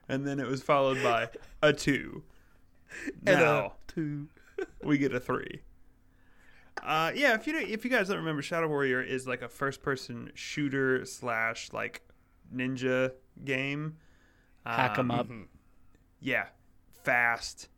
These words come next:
Speaker 1: Um, like, it's, I found 'em difficult. You know, like, you can die pretty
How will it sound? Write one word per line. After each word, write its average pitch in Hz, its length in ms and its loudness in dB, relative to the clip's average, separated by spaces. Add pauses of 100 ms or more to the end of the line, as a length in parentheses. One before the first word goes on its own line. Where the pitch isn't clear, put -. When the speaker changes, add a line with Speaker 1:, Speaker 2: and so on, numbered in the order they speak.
(300)
Speaker 1:
Um, 107 640 -6 (200)
like, 85 300 -14 (720)
it's, - 240 -6 (520)
I 175 120 -4
found 277 240 -2
'em 143 120 -2
difficult. 220 600 -2 (240)
You 147 80 -10
know, 135 100 -2
like, 127 180 -4
you 170 80 -8
can 160 120 -4
die 123 180 2
pretty 131 240 -8